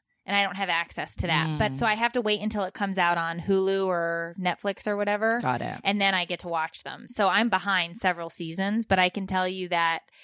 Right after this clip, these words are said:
Speaker 1: I just die laughing when they start to give marriage advice 'cause it's like, you have no freaking clue.
Speaker 2: Right.
Speaker 1: I had no clue. You had no clue.
Speaker 2: I still have no clue.
Speaker 1: What?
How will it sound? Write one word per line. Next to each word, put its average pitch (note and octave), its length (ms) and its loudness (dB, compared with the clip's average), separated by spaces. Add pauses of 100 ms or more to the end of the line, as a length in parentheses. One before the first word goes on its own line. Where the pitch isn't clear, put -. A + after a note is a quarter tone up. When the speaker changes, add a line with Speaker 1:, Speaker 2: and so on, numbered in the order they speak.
(200)
Speaker 1:
I G3 160 2
just G3 300 -2
die E3+ 320 2
laughing D#3 540 -4
when E3 140 -2
they E3+ 100 -2
start E3+ 240 -2
to F3+ 60 -2
give E3 180 -2
marriage E3 360 0
advice D#3+ 440 0
'cause F#3 180 -2
it's F3+ 120 -10
like, F3 200 2
you G3+ 160 -2
have - 140 -2
no A#2+ 200 -2
freaking - 460 -12
clue. D#3+ 60 0
Speaker 2:
Right. C3+ 400 4 (680)
Speaker 1:
I A#3 160 2
had D4+ 200 0
no F3+ 160 0
clue. F3 260 -6
You G#3+ 180 -4
had A3 180 0
no F3+ 160 -2
clue. E3+ 200 -8
Speaker 2:
I E3+ 100 0
still G#3 280 2
have D#3+ 140 4
no C3 140 -2
clue. A#2+ 240 -8 (160)
Speaker 1:
What? G4 240 4